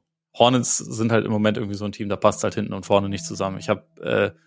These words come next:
wenn ich in letzter Zeit da mal reingeschaut habe, hatte ich immer das Gefühl, dass LaMelo auch eigentlich so ein bisschen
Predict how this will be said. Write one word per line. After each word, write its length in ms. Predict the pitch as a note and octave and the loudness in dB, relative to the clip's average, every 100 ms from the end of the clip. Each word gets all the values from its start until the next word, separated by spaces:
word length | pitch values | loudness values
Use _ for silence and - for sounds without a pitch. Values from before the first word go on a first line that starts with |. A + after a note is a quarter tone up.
| _ _ _ _ | _ _ _ _
wenn 100 | A#2 | 2
ich 80 | G#2+ | 6
in 60 | |
letzter 240 | A2 A2 A#2+ | 6 6 4
Zeit 180 | A#2 | 2
da 60 | A2 | 4
mal 120 | G#2+ | 4
reingeschaut 420 | G#2 A2 G#2+ A2 | 4 4 4 2
habe, 140 | G#2+ G#2 | 4 2
hatte 140 | G#2+ | 2
ich 60 | A2 | 2
immer 160 | A2 | 4
das 160 | A2 - | 4 2
Gefühl, 220 | - - | -2 0
dass 160 | A2 - | 0 4
LaMelo 360 | G#2+ A2 B2 | 6 8 8
auch 220 | A2+ G#2+ G#2+ | 8 6 2
eigentlich 320 | A2 A2+ G#2 | 0 -2 -2
so 80 | A2+ | -4
ein 60 | |
bisschen 500 | G#2+ - A2 G#2+ G#2+ | -4 -4 -6 -6 -10